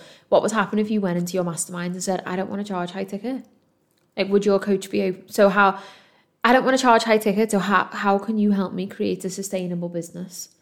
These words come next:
Would your coach know how to hold that space for you? Would your coach know what offers to create? Would your coach know how to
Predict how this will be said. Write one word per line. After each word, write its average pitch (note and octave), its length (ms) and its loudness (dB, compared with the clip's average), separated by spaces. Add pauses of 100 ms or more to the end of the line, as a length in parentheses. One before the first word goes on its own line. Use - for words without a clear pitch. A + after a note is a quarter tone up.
(1500)
Would G#3+ 160 4
your G#3 120 6
coach G3+ 360 4
know F#3+ 300 2
how G3 240 2
to G3 200 -4
hold F3+ 260 2
that F3+ 160 -4
space F3+ 260 -8
for - 80 -16
you? F3+ 200 -6 (280)
Would G#3 140 -2
your F3+ 100 4
coach F#3 340 -2
know F3 120 -2
what E3+ 160 0
offers E3+ 300 -6
to F3 100 -10
create? F3 440 -6 (280)
Would G3+ 160 2
your G3+ 100 8
coach G3 400 2
know F#3 460 4 (480)
how G3 260 4 (160)
to F3+ 380 4